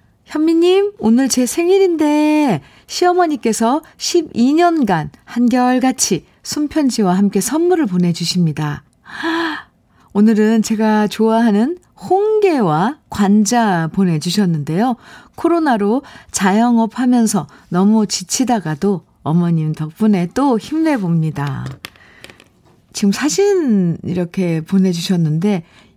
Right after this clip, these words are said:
이렇게 시어머님께서 <gasps> 상자에다, 어, 예쁘게 포장해서 보내주신 거예요. 홍게하고 관자를. 오,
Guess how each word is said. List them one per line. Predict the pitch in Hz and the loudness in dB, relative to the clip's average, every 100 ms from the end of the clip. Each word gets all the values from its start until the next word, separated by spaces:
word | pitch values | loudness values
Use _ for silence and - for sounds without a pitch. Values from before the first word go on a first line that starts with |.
| - | -6
이렇게 | 220 220 226 214 196 190 175 - _ _ _ _ _ 170 | -4 -2 0 0 2 0 -2 -8 _ _ _ _ _ -10
시어머님께서 | - 311 285 233 170 156 156 156 170 156 _ _ - | -4 -2 0 0 0 -6 -4 -4 -4 -6 _ _ -12
<gasps> | - - - - - 302 277 233 220 - _ _ _ _ | -10 -10 -12 -18 -8 -6 -6 -10 -12 -20 _ _ _ _
상자에다, | - - 302 285 247 180 170 165 180 160 - _ _ _ | -10 -2 0 2 2 2 0 2 0 -2 -10 _ _ _
어, | 170 180 185 185 185 180 | -8 -4 -2 -2 -2 -4
예쁘게 | 185 165 - - 233 220 | -6 -8 -12 -8 -2 -2
포장해서 | - 233 254 214 175 175 165 160 160 - | -2 -4 0 0 0 -2 -4 -6 -10 -2
보내주신 | 190 190 - 180 | 2 2 0 -2
거예요. | 165 147 147 190 240 - - - _ - | -2 -4 -2 0 -2 -4 -16 -20 _ -6
홍게하고 | 302 277 240 220 190 165 165 156 156 - - | -2 0 2 0 0 -4 -6 -6 -10 -20 -20
관자를. | - 180 180 180 170 165 185 190 165 _ _ _ _ _ _ _ | -4 0 0 0 -2 0 0 0 -4 _ _ _ _ _ _ _
오, | - | -10